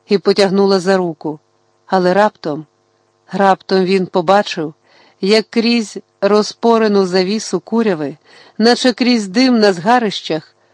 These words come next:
ступав високий кремезний чоловік з опущеними руками і пониклою головою. «Він!» — прошепотіла мати,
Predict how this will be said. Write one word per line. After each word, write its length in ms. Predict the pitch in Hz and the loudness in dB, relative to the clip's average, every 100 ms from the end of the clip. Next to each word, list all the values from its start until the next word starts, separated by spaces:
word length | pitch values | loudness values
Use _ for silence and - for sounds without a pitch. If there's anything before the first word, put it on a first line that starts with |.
| _ - | _ -20
ступав 680 | - - 202 214 214 208 | -12 -4 2 6 6 4
високий 580 | 190 202 - 220 214 208 | -2 -4 -2 -2 0 -2
кремезний 580 | 202 196 196 196 185 190 | 0 0 2 0 0 -2
чоловік 600 | - 196 185 190 214 - - - - | 0 0 0 -2 -4 -8 -20 -18 -6
з 140 | 185 | -2
опущеними 720 | 214 226 226 - 220 202 196 | 0 2 0 0 0 2 2
руками 580 | 185 175 214 220 190 160 - | 0 0 2 2 0 -6 -6
і 120 | 202 | -6
пониклою 580 | - 196 190 180 190 180 | 0 2 2 0 -2 -2
головою. 640 | 180 185 170 175 160 151 - _ _ _ _ _ _ _ _ _ _ _ - | 0 -2 -2 -4 -4 -8 -16 _ _ _ _ _ _ _ _ _ _ _ -8
«Він!» — 500 | 190 180 226 202 165 - _ _ _ _ _ _ | -4 0 2 2 -2 -8 _ _ _ _ _ _
прошепотіла 800 | - 190 - 190 202 - 190 185 | -2 -2 -2 -2 0 0 2 2
мати, 480 | 185 220 214 165 | 2 0 0 -8